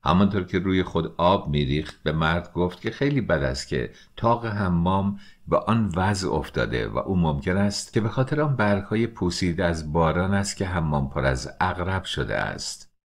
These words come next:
مرد بیگانه حرفهای او را به حساب خوش اخلاقی و ادب او گذاشت و از این رو وقتی او به صابون زدن بدن خود پرداخت،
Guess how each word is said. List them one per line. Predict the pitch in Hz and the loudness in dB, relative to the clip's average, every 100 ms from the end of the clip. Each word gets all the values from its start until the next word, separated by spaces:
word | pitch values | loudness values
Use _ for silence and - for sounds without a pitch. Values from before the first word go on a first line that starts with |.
| _ _ _ _ _ _ _ _ _ | _ _ _ _ _ _ _ _ _
مرد | 101 123 147 | 4 6 6
بیگانه | 139 127 127 | 6 6 4
حرفهای | 131 123 117 120 113 | 6 4 4 0 2
او | 110 | 4
را | 110 | 2
به | 95 | 4
حساب | 90 85 - 92 | 2 2 2 0
خوش | 95 90 82 | 0 0 0
اخلاقی | 85 82 - 82 82 | -2 -2 0 0 0
و | 76 78 | 0 0
ادب | 82 80 78 | 0 -2 -2
او | 80 90 95 | 0 0 0
گذاشت | 95 98 98 101 - - _ _ _ _ - | 0 0 -2 -4 -10 -14 _ _ _ _ 0
و | 87 | 2
از | 95 117 | 4 4
این | 135 90 | 4 4
رو | 73 57 - - _ _ | 2 0 -6 -20 _ _
وقتی | 202 - 127 | 2 2 -2
او | - 131 131 - - | 0 0 0 -4 0
به | 101 | 0
صابون | - 113 110 117 | 2 2 4 2
زدن | 113 113 110 120 117 | 2 2 2 0 0
بدن | 110 101 92 98 98 | 2 0 2 2 0
خود | - 82 80 | 0 -2 -2
پرداخت، | - 80 67 80 80 - - | -2 -2 0 0 0 -4 -16